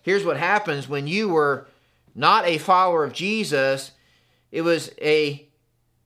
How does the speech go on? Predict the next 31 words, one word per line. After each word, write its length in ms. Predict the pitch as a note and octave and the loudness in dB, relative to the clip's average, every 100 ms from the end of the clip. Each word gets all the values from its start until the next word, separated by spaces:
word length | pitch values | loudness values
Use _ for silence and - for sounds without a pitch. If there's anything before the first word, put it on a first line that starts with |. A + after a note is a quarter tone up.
| _ _ _ _ _ _ _ _ _ _ | _ _ _ _ _ _ _ _ _ _
mind 460 | - C#3 F#3+ G#3+ G3 | -2 2 4 2 0
that 80 | E3 | -4
was 160 | D#3 | -4
futile. 420 | - A3 D3 F#2+ F#2+ | -6 -4 -2 -4 -6
You, 140 | C#3+ | -6
you, 300 | F3 D#3 F#3 | -6 -8 -8
you 240 | F3+ F#3+ F3+ | -6 -6 -4
lived 480 | E3+ A3+ A#3+ G#3+ | 0 4 4 2
in 100 | F3+ | -2
the 60 | D#3+ | -4
futility 720 | D#3 F3 E3+ A3+ G#3+ F3 F3 | -6 -12 0 0 2 0 0
of 140 | F3+ E3+ | 0 0
your 160 | F3 | -4
thinking." 480 | E3+ G3+ - G2+ F2+ - _ _ _ _ _ _ - | -4 -6 -6 -12 -14 -20 _ _ _ _ _ _ -2
Now, 100 | D3+ | 2
literally, 300 | G3 B3+ G#3+ | 4 2 2
that 200 | F#3+ F3 | 2 2
word 380 | G#3 G3 F3+ | 2 2 0
means 380 | F3 F3+ F3 C#3 | -4 -6 -6 -8
this, 420 | C#3 G3 F3+ D#3 | -4 2 2 0
that 240 | D3+ E3 E3 | 0 0 2
there 140 | F3+ | 0
was 160 | F3 D3+ | 0 -2
a 100 | D#3 | -2
vanity 460 | D3 F#3+ G3+ F3+ | -2 -2 0 0
of 100 | E3+ | 0
your 100 | D#3 | -2
mind. 380 | D#3+ F#3 F3 C#3 | -2 0 0 -2
You 160 | E3 F#3 | -6 -6
deceived 680 | D#3+ - - A3 A3 E3 C3+ | -6 -6 -4 -4 -4 -6 -6
yourself. 800 | C#3 - B2+ G2 E2 D#2+ - | -6 -4 -4 -4 -6 -12 -20